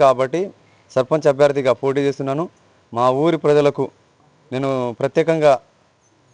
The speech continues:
ధన్యవాదాలు తెలుపుతున్నాను. ఎందుకంటే నేను ఓసారి ఓడిపోయినందున ఇప్పుడు మా ఊరి గురించి,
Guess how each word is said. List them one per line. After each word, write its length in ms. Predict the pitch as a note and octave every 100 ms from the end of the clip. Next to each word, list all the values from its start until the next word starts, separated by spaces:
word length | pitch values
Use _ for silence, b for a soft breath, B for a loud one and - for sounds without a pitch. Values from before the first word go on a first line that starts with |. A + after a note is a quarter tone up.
| - A#2
ధన్యవాదాలు 380 | B2 C#3+ D#3 D3+
తెలుపుతున్నాను. 360 | C#3+ C3+ C3+ C3
ఎందుకంటే 440 | C3 D3 D#3 D3+ A#3 D#4 _ _ _ -
నేను 160 | C3+ D3 D3
ఓసారి 260 | D#3 D#3+
ఓడిపోయినందున 680 | D#3 D#3 E3 D3+ C#3+ C#3 D#3 C4+ _ _ _ _ _ _ _ _ - B2+
ఇప్పుడు 200 | D#3+ F3
మా 200 | D3+ C#3
ఊరి 260 | C#3+ F3 E3
గురించి, 340 | D#3+ D3 C#3+